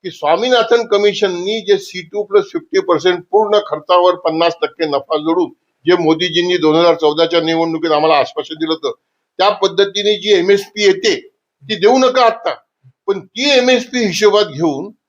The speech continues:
तुम्ही देशातल्या शेतीमालाच्या उत्पादनाचा हिशोब लावून त्याचा देशाच्या पूर्ण जीडीपी मध्ये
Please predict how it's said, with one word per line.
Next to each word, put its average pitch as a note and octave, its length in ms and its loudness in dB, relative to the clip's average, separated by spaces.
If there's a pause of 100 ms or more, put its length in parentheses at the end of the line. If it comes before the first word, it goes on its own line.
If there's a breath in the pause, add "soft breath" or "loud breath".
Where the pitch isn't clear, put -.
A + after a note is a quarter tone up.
(100)
तुम्ही F#3+ 480 -4 (460)
देशातल्या G#3+ 560 0
शेतीमालाच्या G#3+ 680 0
उत्पादनाचा G3 720 2
हिशोब E3 380 -2
लावून D#3 280 0 (520)
त्याचा D3+ 340 0
देशाच्या A3 760 2 (180)
पूर्ण A3 520 2
जीडीपी F#3+ 400 -6
मध्ये E3 380 -2